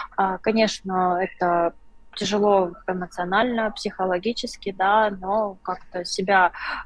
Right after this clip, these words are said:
э, прямо не, не гнобить, да, что ты какой-то не такой.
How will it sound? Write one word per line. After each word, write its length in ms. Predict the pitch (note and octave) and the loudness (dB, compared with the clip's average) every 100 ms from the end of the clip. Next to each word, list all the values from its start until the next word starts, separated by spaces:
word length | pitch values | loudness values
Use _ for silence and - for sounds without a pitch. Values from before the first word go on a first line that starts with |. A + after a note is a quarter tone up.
| - | -4
э, 380 | F3+ F3+ F3 F3 | -2 0 -2 -4
прямо 420 | F#3+ F3+ F3+ F3 F3 F#3+ - - G3 | -6 -6 -4 -6 -8 -14 -16 -10 -2
не, 220 | G3 G#3+ | 2 4
не 200 | F#3+ A#3+ | 6 6
гнобить, 540 | G#3 F3+ F#3+ C4 - | 6 4 2 0 -2
да, 240 | G3+ G3 A#3+ | 2 4 4
что 180 | - - | 0 -10
ты 100 | G#3+ | -10
какой-то 380 | G#3 - G#3 G#3 | -6 -6 -4 -2
не 120 | G#3 | -2
такой. 420 | A3 - G3+ G3+ | -4 0 2 2